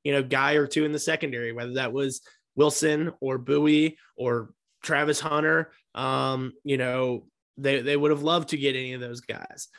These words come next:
Um, they would have loved to keep Marcus Groves Killebrew. Um, you know, I, th-, I think that, you know, wide receiver,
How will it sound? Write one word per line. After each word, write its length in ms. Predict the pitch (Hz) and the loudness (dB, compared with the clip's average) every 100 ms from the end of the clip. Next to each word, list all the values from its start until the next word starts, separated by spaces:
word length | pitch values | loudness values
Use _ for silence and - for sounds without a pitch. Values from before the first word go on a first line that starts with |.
| _ - | _ -4
Um, 200 | 123 127 | -2 2
they 80 | 139 | 4
would 140 | 147 | 4
have 80 | 143 | 4
loved 320 | 160 175 151 | 4 4 0
to 60 | 151 | -6
keep 240 | 156 147 | -4 -4
Marcus 340 | 143 135 131 | -4 -4 -6
Groves 240 | 131 120 - | -4 -6 -6
Killebrew. 480 | 113 - 101 85 - _ _ _ | -10 -10 -10 -12 -14 _ _ _
Um, 500 | 123 135 131 131 127 - | -2 0 0 -2 -4 -6
you 120 | 147 | -2
know, 80 | 135 | 0
I, 100 | 135 | -2
th-, 120 | - | -4
I 80 | 135 | -8
think 360 | 131 139 139 - | -6 -2 -2 -2
that, 400 | 143 139 135 - - _ _ | 0 2 0 -6 -16 _ _
you 80 | - | 0
know, 100 | 143 | 2
wide 280 | 139 139 147 | 4 4 2
receiver, 540 | 143 - 180 156 - | 0 0 0 0 -6